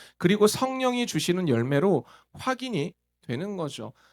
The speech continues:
사도 바울이 데살로니가전서 오 장 십팔 절에서 이렇게 말합니다. 우리 함께 읽습니다. "범사에 감사하라. 이것이 그리스도 예수 안에서 너희를 향하신 하나님의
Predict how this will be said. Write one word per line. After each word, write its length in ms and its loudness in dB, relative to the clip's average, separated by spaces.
사도 300 -2
바울이 600 2
데살로니가전서 960 0
오 140 0
장 160 -2
십팔 540 -6
절에서 380 -2
이렇게 360 -2
말합니다. 480 0
우리 140 2
함께 300 -2
읽습니다. 640 0
"범사에 720 4
감사하라. 880 2
이것이 560 2
그리스도 480 0
예수 400 0
안에서 640 0
너희를 520 2
향하신 560 0
하나님의 800 0